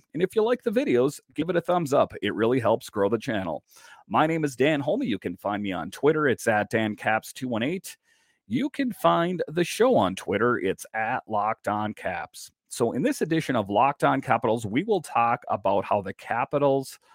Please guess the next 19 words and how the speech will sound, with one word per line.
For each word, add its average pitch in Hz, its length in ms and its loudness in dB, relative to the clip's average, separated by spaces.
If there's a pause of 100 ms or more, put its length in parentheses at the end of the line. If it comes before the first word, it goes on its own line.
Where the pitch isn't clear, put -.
(180)
come 139 300 2
up 165 160 2
short 120 500 4
yet 104 300 0
once 123 460 2
again, 110 680 0 (480)
this 190 260 2
time 151 340 2
to 170 80 -2
the 185 100 -2
Florida 123 400 4
Panthers. 104 680 -4
They've 98 260 -2
got 101 320 -4
to 107 100 -6
play 104 440 -2
a 104 80 -4
complete - 680 -6 (140)
game. 120 420 0